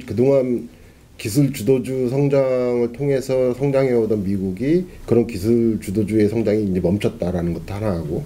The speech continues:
또 중국이 과거의 고도 성장에서 많이 멀어지고 있다, 이런 것들이 이제 반영이 되는데요. 그렇다 보니까 그러면 전 세계적으로 과연 과거처럼 십 프로 대 이상의 성장을, 개발을 이 가능한 나라가 어디냐를 지켜봤을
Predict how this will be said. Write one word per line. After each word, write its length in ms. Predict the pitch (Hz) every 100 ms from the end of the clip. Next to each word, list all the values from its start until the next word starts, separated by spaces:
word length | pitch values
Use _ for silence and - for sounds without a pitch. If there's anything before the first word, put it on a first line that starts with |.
| - - - - - -
또 100 | -
중국이 680 | 110 113 113 107 131 175 - - - - - -
과거의 400 | - 95 120 113
고도 200 | 110 120
성장에서 680 | 120 117 107 98 104 120 143 - - -
많이 120 | 95
멀어지고 380 | 90 104 107 104
있다, 280 | 87 95 85 - 95
이런 200 | 113 117
것들이 300 | 113 117 107
이제 120 | 98
반영이 280 | 80 92 90
되는데요. 480 | 78 76 73 113 110 -
그렇다 260 | 113 147
보니까 280 | 135 139 135
그러면 580 | - 135 143 117 127 - - - - -
전 200 | - 113
세계적으로 640 | 135 156 151 143 127 135 135
과연 600 | - - 110 143 165 170 - - -
과거처럼 720 | - 92 101 135 - 127 139 156
십 180 | - -
프로 220 | 180 175
대 100 | 165
이상의 480 | 127 127 120 127 131
성장을, 640 | 147 143 147 143 143 135
개발을 500 | - 101 143 110 82 - - - -
이 80 | 123
가능한 420 | - - 117 139
나라가 260 | 113 107 90
어디냐를 960 | 82 101 87 82 - - - - 104
지켜봤을 520 | - - 113 104 -